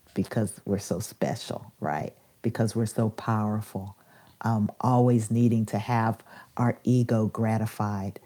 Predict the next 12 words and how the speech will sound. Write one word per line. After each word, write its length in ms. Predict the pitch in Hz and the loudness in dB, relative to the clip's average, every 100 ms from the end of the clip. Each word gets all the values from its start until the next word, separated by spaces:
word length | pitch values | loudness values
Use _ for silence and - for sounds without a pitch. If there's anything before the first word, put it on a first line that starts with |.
| - - | -20 0
all 160 | 120 113 | 2 4
these 240 | 113 110 | 2 2
ways 460 | 113 113 110 110 - | 0 2 2 0 -2
that, 280 | 113 107 - - | -2 -2 -4 -6
uh, 260 | 113 110 107 - - | -2 -2 -4 -10 -12
we 340 | 104 120 117 113 - _ - | 2 6 6 2 -6 _ 0
proliferate 840 | 131 120 123 131 117 113 110 - - - - | 4 6 6 6 4 4 2 0 -6 -20 2
our 100 | 120 | 2
personality, 1080 | 123 - 117 - 113 113 117 117 110 92 104 - _ _ - | 2 2 2 2 2 2 4 4 2 0 -4 -12 _ _ -2
um, 240 | 117 110 104 | 2 2 2
to 120 | - | 0
be 360 | 101 120 117 | 4 4 4